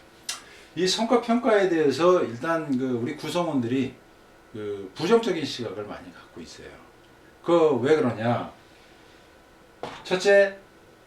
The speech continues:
이게 공-, 인사 업무에, 인사 업무에 이제 반영을 할 때, 이 여기 인사 업무라고 하면서 승진, 승급, 보상, 뭐 이제 뭐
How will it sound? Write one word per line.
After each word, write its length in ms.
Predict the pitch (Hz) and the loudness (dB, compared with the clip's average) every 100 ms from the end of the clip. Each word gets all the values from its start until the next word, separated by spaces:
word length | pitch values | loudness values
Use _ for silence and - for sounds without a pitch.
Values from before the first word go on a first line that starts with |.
| _ _ _ _ | _ _ _ _
이게 420 | 131 147 202 202 - | 0 6 8 6 2
공-, 640 | - 160 208 214 214 185 | -4 -2 0 -2 -4 -6
인사 520 | 160 180 214 214 202 151 | -6 -2 -2 4 4 4
업무에, 600 | 147 139 107 101 - - - - - | 2 -2 -2 -4 -8 -12 -18 -20 -12
인사 400 | 139 175 185 196 143 | -6 0 6 6 6
업무에 440 | 143 156 165 170 | 2 -2 -2 -2
이제 180 | 156 165 | -4 -4
반영을 400 | 123 127 147 120 | 0 0 0 -4
할 160 | 117 | -4
때, 320 | - 143 113 - - - - - - - - - - - - - | -2 0 0 -6 -18 -20 -20 -20 -20 -20 -20 -20 -20 -20 -20 0
이 140 | 170 | 6
여기 240 | 175 190 196 | 6 4 2
인사 240 | 180 185 | 4 4
업무라고 280 | 180 160 151 | 4 4 4
하면서 180 | 151 170 | 2 -4
승진, 580 | - 170 165 156 165 | -4 -2 -4 -4 -6
승급, 640 | 156 156 156 151 151 160 - | -6 -6 -6 -4 -4 -6 -4
보상, 880 | 127 147 151 160 160 160 151 135 - | 0 2 2 2 0 0 -4 -6 -8
뭐 500 | 127 139 143 135 123 131 | -6 0 2 2 0 -2
이제 200 | 123 117 | -4 -4
뭐 280 | 110 104 101 | -8 -14 -14